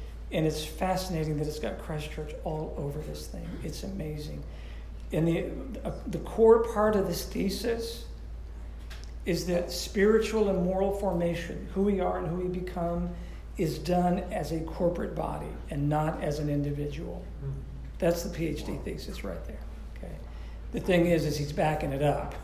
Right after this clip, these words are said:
Speaker 1: with, you know, two hundred pages worth of muscle,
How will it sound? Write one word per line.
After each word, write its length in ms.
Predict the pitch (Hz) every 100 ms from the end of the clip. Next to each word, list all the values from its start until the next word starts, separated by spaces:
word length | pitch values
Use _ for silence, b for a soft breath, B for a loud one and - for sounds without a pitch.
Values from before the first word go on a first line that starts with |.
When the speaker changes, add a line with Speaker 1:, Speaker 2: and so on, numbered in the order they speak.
| - - - B B B -
Speaker 1:
with, 400 | 160 143 - 214
you 120 | 160
know, 100 | 151
two 180 | - 180
hundred 260 | 170 151 135
pages 560 | 156 151 156 143 - - -
worth 300 | - 151 -
of 260 | 151 - -
muscle, 440 | 165 147 - -